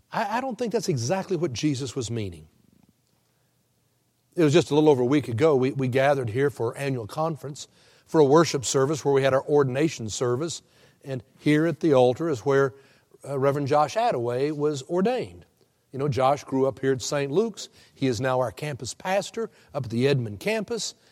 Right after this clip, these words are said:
And it was a special time as we came and, and Josh was ordained as an elder in the United Methodist Church. But before you get to that holy moment, you have to be asked questions by the bishop.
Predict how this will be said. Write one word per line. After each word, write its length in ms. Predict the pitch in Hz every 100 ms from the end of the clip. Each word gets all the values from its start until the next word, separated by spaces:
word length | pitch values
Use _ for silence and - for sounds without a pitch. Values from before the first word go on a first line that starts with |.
| _ _ -
And 280 | 139 135
it 80 | 143
was 120 | 127
a 60 | 117
special 460 | - 175 160 - 117
time 380 | 165 180 190 - _ -
as 160 | 113 107
we 160 | 185
came 420 | 165 165 160 165
and, 140 | 127 113 _ _
and 320 | 143 151 143
Josh 340 | 117 139 151 135
was 100 | 147
ordained 540 | 160 165 131 131 139
as 100 | 120
an 100 | 120 -
elder 360 | 165 175 185
in 300 | 180 _ -
the 40 | 180
United 320 | 131 131 139
Methodist 400 | 120 104 120 -
Church. 440 | 143 117 104 - _ _ _ _ _ _ _ _ -
But 100 | 214
before 360 | 202 240 247
you 140 | 226 208
get 200 | 220 185
to 60 |
that 160 | 202 165
holy 340 | - 196 165
moment, 600 | 147 180 147 90 156 - _ _ _ _ _ _ _ _ -
you 160 | 180 233
have 160 | 240
to 80 | 214
be 260 | 196 196 202
asked 320 | 175 - -
questions 720 | - 302 - - - 127 180
by 380 | 135 131 143 160 165
the 120 | 220
bishop. 420 | 311 - - -